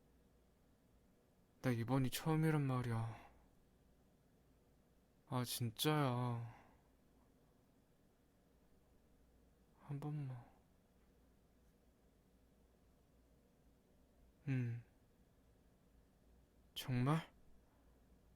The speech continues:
정말 봐주는 거야? 고마워, 누나. 나 진짜 다시는 안 그럴게.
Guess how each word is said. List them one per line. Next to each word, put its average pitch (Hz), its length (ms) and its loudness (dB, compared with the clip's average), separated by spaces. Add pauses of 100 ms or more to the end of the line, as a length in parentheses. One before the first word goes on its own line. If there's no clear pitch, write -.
(180)
정말 127 320 8
봐주는 131 500 2
거야? 139 260 0 (1900)
고마워, 139 500 4
누나. 135 440 2 (2000)
나 120 120 -2
진짜 - 320 -4
다시는 139 400 4
안 120 120 4
그럴게. 131 460 -2